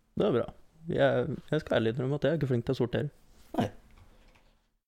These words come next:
Speaker 2: Det er av alle, altså, jeg hadde ikke trodd at jeg skulle være flink til det. <laughs>
Speaker 1: Jeg trodde ikke jeg skulle være flink til det, og jeg er ikke flink til det.
Speaker 2: Ja, men da er det jo
Speaker 1: Så det er veldig greit.
Speaker 2: Da er det jævlig greit, da. Ja, du klippte deg. Hvor mye, mye kostet det?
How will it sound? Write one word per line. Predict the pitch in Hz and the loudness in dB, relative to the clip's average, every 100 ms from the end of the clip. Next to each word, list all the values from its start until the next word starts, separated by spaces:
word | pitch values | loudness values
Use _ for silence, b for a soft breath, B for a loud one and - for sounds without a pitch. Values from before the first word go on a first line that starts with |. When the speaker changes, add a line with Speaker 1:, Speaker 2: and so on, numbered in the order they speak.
| _ - | _ 4
Speaker 2:
Det | 135 | 4
er | |
av | 120 123 - | 6 4 4
alle, | 139 101 98 | 2 2 0
altså, | 123 131 | 2 2
jeg | 98 110 | 2 2
hadde | 143 - - | 0 0 -2
ikke | - 90 | 0 0
trodd | 95 107 | 0 0
at | 135 | 0
jeg | |
skulle | - 135 | 2 2
være | 139 | 4
flink | 143 139 | 2 0
til | - | -6
det. | - - - - - - 190 180 240 214 214 - - - | -2 0 2 4 4 10 10 12 10 10 8 4 0 -2
<laughs> | - - 156 | -2 -4 4
Speaker 1:
Jeg | 143 - | 6 6
trodde | - 160 104 | 6 4 6
ikke | 110 | 2
jeg | 110 | 4
skulle | 127 | 4
være | 131 | 4
flink | 143 139 | 2 2
til | |
det, | 175 | 2
og | 143 | 4
jeg | 131 | 2
er | 85 117 | 2 0
ikke | 143 170 | 2 4
flink | 180 | 2
til | 175 214 | 0 -2
det. | 381 - | -2 -2
Speaker 2:
Ja, | |
men | - 80 | -4 -4
da | - | -2
er | - | 0
det | |
jo | 107 | 0
Speaker 1:
Så | 104 143 | 2 0
det | |
er | 143 | 0
veldig | 160 127 127 | 2 2 2
greit. | 165 - - - | -2 -6 -14 -16
Speaker 2:
Da | - - | -6 -2
er | 101 | 2
det | 101 | 2
jævlig | 107 | 0
greit, | 190 170 | 0 0
da. | 226 - B B B B B B - - _ _ | -4 -8 B B B B B B -20 -20 _ _
Ja, | 175 269 | 10 12
du | 202 185 170 160 | 10 8 6 2
klippte | 175 156 - 156 | 2 2 6 8
deg. | 226 | 8
Hvor | 180 165 | 6 6
mye, | 147 160 156 | 6 6 6
mye | 160 156 | 4 2
kostet | 165 170 233 | 2 2 0
det? | B | B